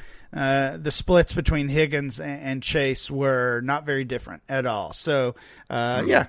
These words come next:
Speaker 1: I get that, uh, for sure. Chase and Jefferson, top two guys. Wide receiver three, Amon-Ra Saint Brown, second-year player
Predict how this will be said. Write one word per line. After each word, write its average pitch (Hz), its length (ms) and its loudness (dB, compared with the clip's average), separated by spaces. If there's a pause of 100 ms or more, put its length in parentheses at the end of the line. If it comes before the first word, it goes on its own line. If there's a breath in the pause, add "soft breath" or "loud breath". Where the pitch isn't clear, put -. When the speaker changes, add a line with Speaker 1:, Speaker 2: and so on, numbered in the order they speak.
Speaker 1:
I 208 100 6
get 196 220 4
that, 151 280 4 (300 loud breath)
uh, 120 220 -4
for 151 160 -6
sure. 127 380 0
Chase 143 400 -2
and 135 120 -8
Jefferson, 123 500 -6
top 123 280 -2
two 131 140 -4
guys. 135 340 2 (280 loud breath)
Wide 208 240 8
receiver 196 300 0
three, 143 540 0 (480)
Amon-Ra 156 640 2
Saint 143 400 -6
Brown, 131 340 -2
second-year 165 580 -2
player 139 500 0